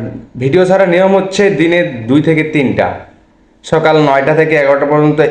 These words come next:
এইখানে একটা ছাড়বেন, আর বিকাল তিনটার সময় একটা ছাড়বেন, সন্ধ্যা সাতটার সময় একটা ছাড়বেন। এই নিয়মে ভিডিও ছাড়লে, আহ, YouTube-এ ভিডিও মানে ভিউটা অনেক আসবে আর কি।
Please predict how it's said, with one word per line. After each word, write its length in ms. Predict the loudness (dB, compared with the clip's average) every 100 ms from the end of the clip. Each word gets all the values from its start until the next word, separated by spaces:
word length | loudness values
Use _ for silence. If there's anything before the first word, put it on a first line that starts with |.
| -2
এইখানে 240 | -2 0 -2
একটা 200 | -2 -2
ছাড়বেন, 400 | -2 -2 -2 -4 -6 -14 -20 _ _ _ _ -4
আর 300 | 0 2 2 0
বিকাল 240 | 0 0 0 0
তিনটার 280 | 0 0 0
সময় 160 | -2 0
একটা 120 | 0 0
ছাড়বেন, 300 | 0 0 -2 -6 -16 -14 -4
সন্ধ্যা 280 | 0 0
সাতটার 380 | 0 -2 -2 -2
সময় 140 | 0 -2
একটা 120 | -2 -2
ছাড়বেন। 320 | -4 -4 -6 -8 -12 -20 _ 0
এই 60 | 2
নিয়মে 220 | 2 2
ভিডিও 240 | 2 2 2
ছাড়লে, 260 | 0 0 0
আহ, 760 | -2 -8 -20 _ -2 0 2 2 0
YouTube-এ 300 | 0 0 0
ভিডিও 360 | 0 0 2 2 2 -2 -10 -6
মানে 180 | -2 -2
ভিউটা 400 | -2 -2 0 0 2
অনেক 140 | 0 -2 -2
আসবে 260 | -2 0 0
আর 60 | 0
কি। 100 | -6